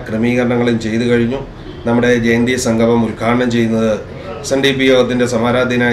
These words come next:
ജനറൽ സെക്രട്ടറി ശ്രീ വെള്ളാപ്പള്ളി നടേശൻ അവറുകളാണ്. സംസ്ഥാന മന്ത്രിമാരും അതോടൊപ്പം തന്നെ എസ് എൻ ട്രസ്റ്റ് ബോർഡ് അംഗം പ്രീതി നടേശൻ, ശ്രീ വി എൻ വാസവൻ, ശ്രീ പി പ്രസാദ്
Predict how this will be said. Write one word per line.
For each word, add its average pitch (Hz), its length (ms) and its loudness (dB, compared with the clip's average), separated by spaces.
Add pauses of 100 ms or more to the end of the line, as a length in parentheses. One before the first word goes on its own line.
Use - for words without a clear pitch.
ജനറൽ 113 240 0
സെക്രട്ടറി 113 320 -4
ശ്രീ 113 180 -4
വെള്ളാപ്പള്ളി 113 460 0
നടേശൻ 113 380 -2
അവറുകളാണ്. 113 540 0 (680)
സംസ്ഥാന 120 480 2
മന്ത്രിമാരും 117 520 2 (400)
അതോടൊപ്പം 120 460 2
തന്നെ 117 200 2 (580)
എസ് 117 120 -2
എൻ 127 100 0
ട്രസ്റ്റ് 123 300 0 (100)
ബോർഡ് 117 220 4
അംഗം 117 260 2
പ്രീതി 117 240 0 (100)
നടേശൻ, 117 440 0 (680)
ശ്രീ 117 160 2 (140)
വി 113 100 2 (100)
എൻ 117 160 2
വാസവൻ, 123 400 4 (120)
ശ്രീ 113 140 0 (260)
പി 117 120 2 (120)
പ്രസാദ് 120 500 2